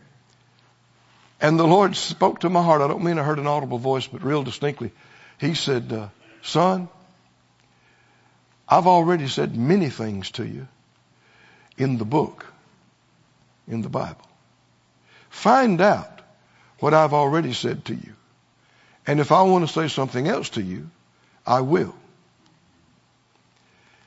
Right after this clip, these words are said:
And I, I didn't know then, and I'm still learning more about it now, but why that was so vital.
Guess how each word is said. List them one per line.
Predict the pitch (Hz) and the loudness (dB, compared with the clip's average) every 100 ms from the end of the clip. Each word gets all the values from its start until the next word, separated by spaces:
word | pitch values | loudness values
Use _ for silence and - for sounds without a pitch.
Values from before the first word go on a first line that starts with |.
| _ _ _ - | _ _ _ -2
And | 160 196 | 4 6
I, | 220 180 - | 4 0 -2
I | 156 | 0
didn't | 160 214 - 180 190 | 0 -2 0 2 4
know | 220 220 175 139 - _ _ _ - | 4 4 0 -4 -16 _ _ _ -2
then, | 120 214 180 180 | 2 4 6 4
and | 160 | 2
I'm | 143 | -2
still | - 175 202 | 0 2 4
learning | 147 131 127 | 4 0 0
more | 135 | -2
about | 123 135 120 | 0 0 0
it | 135 | 2
now, | 180 156 - - - - - _ | 2 2 -2 -16 -20 -20 -20 _
but | 139 170 - 175 | 0 0 2 2
why | 220 233 180 165 147 | 6 6 4 2 2
that | 175 160 | 2 2
was | 139 | -4
so | - 190 190 | -2 2 2
vital. | 135 170 220 127 110 | 2 2 0 -2 -8